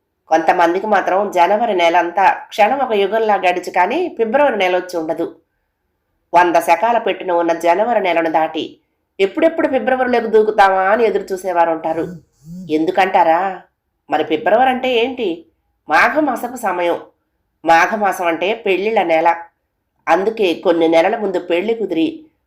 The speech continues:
మాఘమాసంలో పెళ్లి ముహూర్తం నిశ్చయమై మాఘమాసం ఎప్పుడొస్తుందో అని పాడుకుంటూ అప్పటి నుండి ఎదురు చూస్తూ ఉంటారు కొంతమంది. కానీ మాఘమాసంలోనే కాదు, ఏ మాసంలో ముహూర్తం కుదిరినా ఆ రోజు జరిగేది కేవలం పరిణయాలు,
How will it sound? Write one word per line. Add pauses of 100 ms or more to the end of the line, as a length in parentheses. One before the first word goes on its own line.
(160)
మాఘమాసంలో
పెళ్లి
ముహూర్తం
నిశ్చయమై (720)
మాఘమాసం
ఎప్పుడొస్తుందో
అని
పాడుకుంటూ (100)
అప్పటి
నుండి
ఎదురు
చూస్తూ
ఉంటారు
కొంతమంది. (920)
కానీ
మాఘమాసంలోనే
కాదు, (260)
ఏ
మాసంలో
ముహూర్తం
కుదిరినా
ఆ
రోజు
జరిగేది
కేవలం
పరిణయాలు,